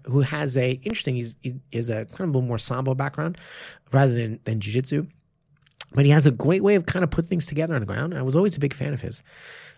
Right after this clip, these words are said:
And La-, Rafael Lovato Junior is a jiu-jitsu world champion. And he, um, was trained under the Ribeiro brothers, who are under Royler Gracie and Rickson a little bit,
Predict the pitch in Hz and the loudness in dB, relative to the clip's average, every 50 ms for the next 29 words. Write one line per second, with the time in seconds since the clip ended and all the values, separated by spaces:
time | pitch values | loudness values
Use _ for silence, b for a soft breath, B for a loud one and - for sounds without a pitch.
0 | B _ - 143 147 143 143 143 139 135 - - 131 143 - - 170 175 196 - | B _ 2 4 4 4 4 4 2 0 -2 0 0 0 2 2 2 2 2 2
1 | 262 226 220 190 156 175 180 175 151 127 127 170 202 139 113 110 - 113 127 127 | 2 4 4 4 2 2 2 2 2 4 2 2 0 0 -2 -4 -6 -8 -8 -6
2 | - 135 127 127 127 131 - - - 123 127 175 170 - - 208 240 214 196 196 | -4 -2 -2 -2 -2 -4 -6 -6 -2 0 0 0 0 0 -2 -2 -2 -2 -4 -4
3 | 151 123 123 123 120 123 127 127 - - - - - 104 98 - - - - _ | -4 -2 -2 0 -2 -2 -4 -6 -8 -12 -10 -8 -8 -8 -8 -10 -14 -18 -20 _
4 | _ _ _ _ _ _ _ - - 120 117 117 120 120 107 - - - 131 131 | _ _ _ _ _ _ _ -10 -8 -6 -6 -6 -6 -6 -8 -8 -6 -2 0 0
5 | 131 127 127 131 131 - - 107 107 107 101 98 101 98 98 104 - _ _ - | 2 2 0 -2 -4 -6 -6 -6 -4 -4 -4 -4 -6 -8 -10 -10 -14 _ _ -16
6 | - - - - 170 185 180 165 147 135 127 123 120 110 107 104 - - 117 139 | -12 -4 -2 0 2 2 2 2 2 2 2 0 0 -2 -6 -6 -2 0 2 2
7 | 156 147 120 104 101 87 90 - - - - - _ _ - - - 135 127 120 | 2 2 2 0 -2 -6 -8 -8 -10 -12 -14 -18 _ _ -8 -2 0 0 0 0
8 | 113 117 117 - - 135 123 123 117 110 - 113 107 110 107 110 95 107 - - | -2 -4 -6 -8 -6 -6 -4 -4 -4 -4 -4 -4 -4 -6 -8 -10 -10 -10 -10 -10
9 | 202 208 _ B B B B B B B B B B - - 117 107 92 101 107 | -12 -14 _ B B B B B B B B B B -8 -6 -6 -6 -6 -6 -6
10 | - - 98 104 104 110 110 117 131 - | -6 -6 -6 -4 -4 -4 -4 -6 -6 -8